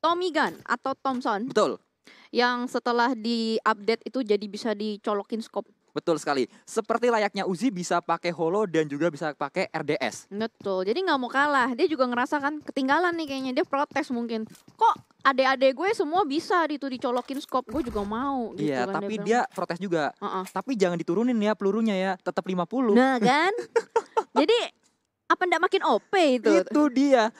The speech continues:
Speaker 2: Dengan lima puluh peluru ada scope-nya juga, itu membuat kayaknya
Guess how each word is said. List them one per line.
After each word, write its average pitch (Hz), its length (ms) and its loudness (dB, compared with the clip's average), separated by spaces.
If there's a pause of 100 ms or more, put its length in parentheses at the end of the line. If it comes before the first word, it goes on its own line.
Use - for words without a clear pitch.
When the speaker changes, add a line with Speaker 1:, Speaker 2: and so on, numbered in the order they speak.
(100)
Speaker 2:
Dengan 269 240 2
lima 294 160 4
puluh 240 160 0
peluru 214 480 2
ada 208 560 0
scope-nya 196 480 -4
juga, 196 320 2
itu 269 400 -4
membuat 202 800 -2
kayaknya 277 480 0